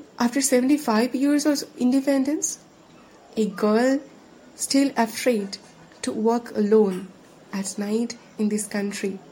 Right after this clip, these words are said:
where we worship females as goddesses. We still give importance to boys over girls, when they both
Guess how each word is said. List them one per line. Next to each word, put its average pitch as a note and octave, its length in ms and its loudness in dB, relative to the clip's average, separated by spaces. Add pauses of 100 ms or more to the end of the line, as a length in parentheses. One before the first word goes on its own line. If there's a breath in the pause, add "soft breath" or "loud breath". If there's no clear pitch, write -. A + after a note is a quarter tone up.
(840)
where G#3+ 380 -4 (400 loud breath)
we A#3+ 120 0
worship A#3+ 560 0
females C4+ 640 2 (480)
as G#3+ 220 0
goddesses. G#3 840 -4 (800)
We C4 140 4
still C4 380 0
give A3 380 0 (280 loud breath)
importance A3 720 2
to A3+ 120 0
boys G3+ 400 0
over A3+ 240 -2
girls, G#3+ 480 -4 (340)
when A3 440 2 (400 loud breath)
they B3 140 4
both A#3+ 400 4